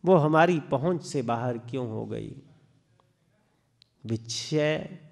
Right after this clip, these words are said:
विचारणीय है। आइए हम इस विद्या को इतना सरल कर दें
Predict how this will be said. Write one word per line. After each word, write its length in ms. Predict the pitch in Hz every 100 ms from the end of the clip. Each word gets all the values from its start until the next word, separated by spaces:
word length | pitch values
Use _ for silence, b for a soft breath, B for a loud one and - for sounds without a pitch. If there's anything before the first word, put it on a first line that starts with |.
| -
विचारणीय 800 | 120 117 120 131 135 151 147 135
है। 360 | 113 110 - - - _ _ - 131
आइए 680 | 151 175 190 196 - - - - - - b b b b b b b -
हम 200 | 170 196
इस 160 | 190 170
विद्या 420 | 180 160 208 202
को 220 | 202 175
इतना 400 | 170 175 180 185
सरल 520 | - - 175 214 226
कर 240 | 165 175 156
दें 380 | 170 202 -